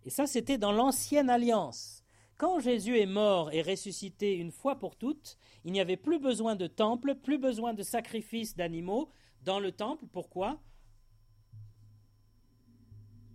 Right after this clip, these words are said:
Parce que Jésus était l'agneau de Dieu offert pour les péchés du monde, une fois pour toutes, dit la Bible.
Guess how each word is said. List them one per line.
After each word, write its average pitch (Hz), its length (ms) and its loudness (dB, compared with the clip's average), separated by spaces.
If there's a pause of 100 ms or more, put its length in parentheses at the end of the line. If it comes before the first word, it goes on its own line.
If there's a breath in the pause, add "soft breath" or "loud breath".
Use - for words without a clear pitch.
(1200)
Parce 196 240 0
que 190 140 -2
Jésus 160 420 -4
était 180 260 -4
l'agneau 180 680 0 (260 soft breath)
de 165 140 -4
Dieu 156 460 -6 (340)
offert 254 640 -2
pour 180 180 -10
les 180 120 -6
péchés 175 380 -8
du 151 140 -12
monde, 160 320 -12
une 262 220 4
fois 254 300 -6
pour 226 200 -12
toutes, 226 280 -10
dit 139 140 -12
la 113 120 -12
Bible. - 340 -20